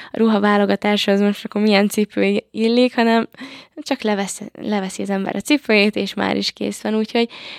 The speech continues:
sok szempontból praktikus, és, ö, és egyébként ez így a szívemhez nőtt, úgyhogy már mindenhol így szoktam fellépni egy jó ideje.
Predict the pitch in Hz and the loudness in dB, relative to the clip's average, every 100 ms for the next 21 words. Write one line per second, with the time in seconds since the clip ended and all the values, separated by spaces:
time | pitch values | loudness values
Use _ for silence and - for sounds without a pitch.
0 | - - - 277 - - 185 - 180 175 | -20 -14 2 4 4 0 -4 -4 -6 -6
1 | 175 175 - - 180 - - 208 320 - | -6 -8 -10 -12 -12 -12 -10 -2 -2 -2
2 | - _ _ - - _ - 208 196 - | -12 _ _ -20 -20 _ -10 -6 -6 -6
3 | - 214 208 202 208 - 208 - - 208 | -8 -4 -4 -4 -6 -10 -12 -10 -12 -10
4 | 202 - 202 202 185 185 180 208 202 185 | -10 -6 -6 -4 -4 -4 -4 0 2 2
5 | 180 180 185 180 - - _ 214 - 202 | 0 -2 -2 -4 -6 -16 _ -12 -6 -6
6 | 196 - 202 196 196 190 185 185 190 202 | -6 -10 -6 -2 0 0 0 0 0 -2
7 | 214 _ - - 202 - 208 - 208 - | -6 _ -20 -12 -10 -8 -10 -10 -10 -8
8 | 208 208 208 220 214 208 208 202 202 208 | -6 -4 -6 -6 -8 -6 -6 -6 -8 -10
9 | 214 | -12